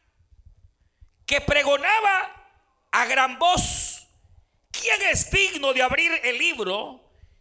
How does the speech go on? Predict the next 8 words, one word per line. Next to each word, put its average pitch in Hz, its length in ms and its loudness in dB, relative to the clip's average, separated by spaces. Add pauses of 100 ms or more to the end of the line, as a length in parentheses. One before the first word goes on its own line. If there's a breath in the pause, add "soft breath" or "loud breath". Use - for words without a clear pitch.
(120)
y 247 140 -2
desatar 269 720 2
sus 214 180 -4
sellos?' 196 720 -6 (920)
Y 262 120 0
ninguno, 427 540 0
ni 427 120 -2
en 427 100 -2